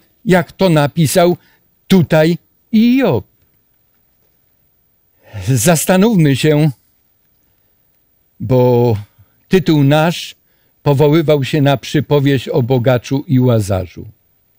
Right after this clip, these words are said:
Czy zasada wiary,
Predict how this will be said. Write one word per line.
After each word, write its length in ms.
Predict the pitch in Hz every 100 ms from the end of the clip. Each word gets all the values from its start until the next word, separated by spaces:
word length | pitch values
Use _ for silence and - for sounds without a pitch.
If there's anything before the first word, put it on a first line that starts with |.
| _ _ _ _ _ _
Czy 300 | - 175 131 - _ _
zasada 840 | - 120 151 - 165 156 127 98 95 - 127 _ _ _ _ _ _ _ _ _ _ _ _ _ _
wiary, 680 | 92 110 127 135 131 117 -